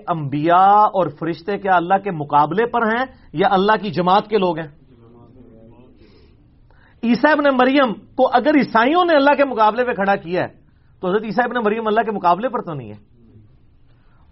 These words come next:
حضرت عیسیٰ کی تو توہین نہیں ہو سکتی، وہ تو قرآن میں وجیہاً فی الدنیا والآخرہ ہے۔ اللہ کی شان یعنی شان الوہیت کے مقابلے پر ایک چمار کی حیثیت سے زیادہ ذلیل ہے۔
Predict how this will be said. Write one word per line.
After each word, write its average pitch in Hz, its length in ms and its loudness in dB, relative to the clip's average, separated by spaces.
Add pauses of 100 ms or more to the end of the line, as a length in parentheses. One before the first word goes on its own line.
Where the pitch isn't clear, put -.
(220)
حضرت 202 200 0
عیسیٰ 233 220 0
کی 254 60 -2
تو 254 100 -2
توہین 190 280 -2
نہیں 185 100 -4
ہو 160 80 -4
سکتی، 143 380 -12
وہ 127 80 -10
تو 147 100 -6
قرآن 160 300 -2
میں 180 140 0
وجیہاً 165 360 -4
فی 143 100 -10
الدنیا 214 360 -4
والآخرہ 165 440 -2
ہے۔ - 260 -16 (880)
اللہ 233 420 6 (100)
کی 247 320 -4
شان 208 500 0
یعنی 185 160 -2
شان 202 260 0
الوہیت 220 500 -4
کے 208 80 -4
مقابلے 185 460 0
پر 220 180 -4
ایک 208 480 2
چمار 214 520 2 (100)
کی 214 180 -8
حیثیت 156 440 -6
سے 196 380 -6
زیادہ 151 520 2 (240)
ذلیل 180 640 -4
ہے۔ 98 200 -10